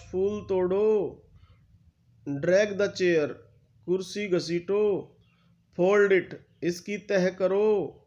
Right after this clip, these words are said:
फोल्ड द क्लॉथ्स, कपड़े तह करो।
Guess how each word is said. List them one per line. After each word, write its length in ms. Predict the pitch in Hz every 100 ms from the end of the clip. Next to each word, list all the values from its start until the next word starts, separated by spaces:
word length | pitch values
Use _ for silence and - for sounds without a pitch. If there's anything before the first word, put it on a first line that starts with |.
| _ _ _ _ _ 175
फोल्ड 300 | 185 214 196
द 100 | 196
क्लॉथ्स, 520 | 196 190 175 165 - - - - -
कपड़े 340 | 175 185 202
तह 240 | 202 190
करो। 320 | 190 196 190